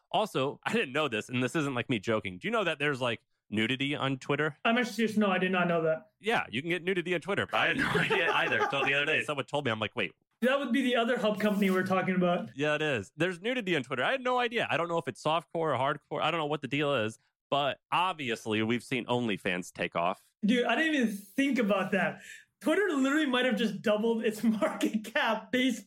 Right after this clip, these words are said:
Speaker 2: on this potential.
Speaker 1: It's super interesting. I think that's a really smart, smart play. I don't think it's gonna work as well for Facebook. It's wise.
Speaker 2: I think the running joke, and I'll probably leave it on last thought, is it took them this long to figure it out.
Speaker 1: Yeah, the thing about Twitter is, like, they don't innovate. I think if I was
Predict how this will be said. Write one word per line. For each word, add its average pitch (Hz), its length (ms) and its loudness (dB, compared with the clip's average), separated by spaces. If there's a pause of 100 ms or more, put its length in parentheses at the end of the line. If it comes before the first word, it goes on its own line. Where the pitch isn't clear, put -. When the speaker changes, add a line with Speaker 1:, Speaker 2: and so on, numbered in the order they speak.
Speaker 2:
on 226 320 2 (220)
this 233 160 2
potential. 208 640 0 (100)
Speaker 1:
It's 196 200 0
super 226 440 -2
interesting. 202 540 -4
I 139 100 2
think 165 180 -4
that's 170 160 -2
a 123 60 -4 (120)
really 147 320 0
smart, 120 500 -2
smart 107 320 -2
play. 98 300 0 (340)
I 120 40 -4
don't 151 260 -2
think 156 160 -2
it's 131 80 -4
gonna 123 160 -2
work 113 220 -2
as 110 220 0
well 104 140 -2
for - 120 -12
Facebook. 113 520 -2 (340)
It's 156 240 -6
wise. 107 540 -4 (340)
Speaker 2:
I 214 100 2
think 247 160 0
the 226 80 4
running 220 220 2
joke, 208 260 2
and 180 100 0
I'll 180 220 2
probably 202 260 2
leave 202 100 2
it 196 100 2
on 175 60 -2
last 185 260 0
thought, 190 200 2
is 160 100 -4
it 156 80 -6
took 202 140 0
them 190 100 4
this 190 180 2
long 180 200 2
to - 80 -2
figure 170 240 0
it 175 60 2
out. 175 300 0 (380)
Speaker 1:
Yeah, 156 320 0
the 165 120 0
thing 214 100 0
about 185 220 0
Twitter 175 180 -2
is, 135 140 -2
like, 123 180 -2
they 120 80 0
don't 156 220 -2
innovate. 113 360 0
I 139 120 0
think 185 200 -6
if - 120 -8
I 117 100 2
was 156 240 -4